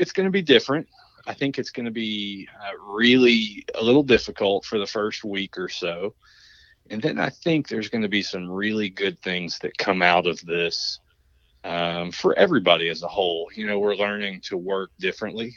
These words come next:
We're learning to work remotely, learning to work in some places more efficiently. Uh, I typically go to a whole lot of meetings. Uh, in an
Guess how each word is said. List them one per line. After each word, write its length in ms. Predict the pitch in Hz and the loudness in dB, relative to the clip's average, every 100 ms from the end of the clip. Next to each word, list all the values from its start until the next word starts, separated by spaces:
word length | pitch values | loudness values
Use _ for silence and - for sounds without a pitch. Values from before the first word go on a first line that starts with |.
| 120 | -8
We're 260 | 90 87 | -4 -2
learning 440 | 90 95 98 92 87 | -2 -2 -2 -4 -6
to 160 | - | -4
work 460 | 92 92 95 92 - - - - - - _ - | -2 0 0 -2 -8 -12 -16 -20 -20 -20 _ -2
remotely, 720 | 95 92 92 101 117 113 110 | -2 2 2 2 0 0 -2
learning 500 | 98 90 98 101 95 90 | -2 -4 -2 -4 -6 -6
to 160 | 101 | -4
work 420 | 90 95 98 92 - - 98 - - | -2 0 -2 -4 -12 -16 -18 -20 -14
in 140 | - 110 | -6 -4
some 260 | - 147 | 0 0
places 460 | 180 101 90 98 82 | 2 0 0 -4 -6
more 320 | 98 95 98 | -2 2 2
efficiently. 760 | 92 - 107 - 87 87 87 90 - - - - _ - | 0 0 -2 -2 -6 -8 -10 -10 -18 -20 -20 -20 _ -18
Uh, 260 | 82 85 - | -12 -12 -2
I 240 | 107 113 - _ | 0 0 -4 _
typically 440 | - 107 107 107 95 | 2 4 2 -2 0
go 260 | 98 107 | 2 0
to 520 | 117 104 92 90 87 - | -2 -2 -2 -2 -4 -6
a 80 | 90 | -10
whole 420 | - - 104 104 | -10 2 4 6
lot 160 | 104 92 | 4 4
of 60 | |
meetings. 640 | 90 85 82 82 85 - - _ _ _ _ _ - | 0 -4 -6 -8 -10 -12 -14 _ _ _ _ _ -8
Uh, 280 | 90 90 92 | -4 -4 -4
in 140 | 98 | -4
an 180 | 92 87 | -4 -6